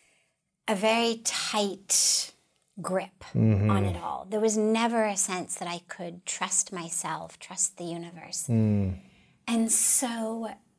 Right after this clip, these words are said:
Speaker 1: that was all rooted in this idea that who I was wasn't right and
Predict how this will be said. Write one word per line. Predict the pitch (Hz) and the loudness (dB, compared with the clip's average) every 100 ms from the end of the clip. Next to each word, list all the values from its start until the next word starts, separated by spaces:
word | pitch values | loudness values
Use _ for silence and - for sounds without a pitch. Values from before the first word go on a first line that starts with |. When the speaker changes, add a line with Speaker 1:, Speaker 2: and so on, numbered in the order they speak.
| _ _ _ _ _ _ _ 220 | _ _ _ _ _ _ _ -4
Speaker 1:
that | 220 254 233 | 2 2 2
was | 226 | 0
all | 202 190 196 | 2 2 2
rooted | 262 302 190 | 0 -2 -4
in | 175 175 | -6 -4
this | 170 | -4
idea | 156 165 156 151 170 | -4 -6 -6 -10 -10
that | 185 - _ - - | -8 -10 _ -18 -14
who | 165 | -10
I | 165 170 | -10 -10
was | 151 165 - | -10 -10 -10
wasn't | 151 165 208 | -8 -8 -10
right | 262 - - _ _ _ _ _ _ - | -10 -10 -14 _ _ _ _ _ _ -2
and | 220 208 | 0 -2